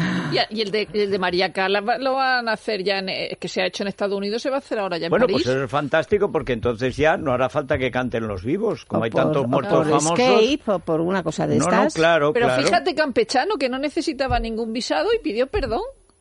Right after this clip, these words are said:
Speaker 2: Exactamente, <laughs> sí necesitaba, sí.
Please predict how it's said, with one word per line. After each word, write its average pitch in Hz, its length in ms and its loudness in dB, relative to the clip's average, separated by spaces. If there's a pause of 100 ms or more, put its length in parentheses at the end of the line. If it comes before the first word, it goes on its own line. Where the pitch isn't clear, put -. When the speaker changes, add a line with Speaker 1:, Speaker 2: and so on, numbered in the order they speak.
(120)
Speaker 2:
Exactamente, 180 920 2 (240)
<laughs> - 200 -4
sí - 180 2
necesitaba, 135 880 0
sí. 95 260 -10